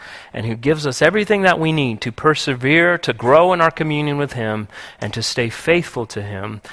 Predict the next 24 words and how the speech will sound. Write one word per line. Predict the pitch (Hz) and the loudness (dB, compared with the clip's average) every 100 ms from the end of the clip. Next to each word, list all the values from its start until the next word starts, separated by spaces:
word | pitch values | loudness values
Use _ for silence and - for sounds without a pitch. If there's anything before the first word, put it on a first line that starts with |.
| - - | -18 -10
and | 107 | -6
to | 117 104 | -2 -2
avoid | 107 123 165 170 | 0 4 4 4
the | 131 | 2
world, | 127 143 165 | 4 4 4
the | 147 | 2
flesh, | - 147 139 135 - | 2 4 4 2 -8
the | 110 | -2
devil, | 131 147 143 139 | 4 4 4 -2
and | - 110 | -2 0
all | 139 170 | 2 4
the | 165 | 0
godliness, | 135 127 123 120 113 110 - - | 2 4 4 2 -4 -4 -4 0
ungodliness | 123 139 131 131 113 101 101 - | 2 6 6 6 4 -2 -4 -2
that | 110 | -2
accompanies | 104 - 131 107 101 98 | -2 -4 -4 -4 -10 -12
them. | 104 104 107 _ - - - - | -12 -14 -16 _ -20 -20 -20 -6
But | 113 | -4
he | 120 | 4
also | 151 170 185 | 4 4 0
gives | 143 139 123 | 2 0 2
us | 123 - | -4 0
great | 131 156 | 0 0
warnings. | 120 113 110 101 101 - - - | -2 0 0 -2 -8 -18 -20 -20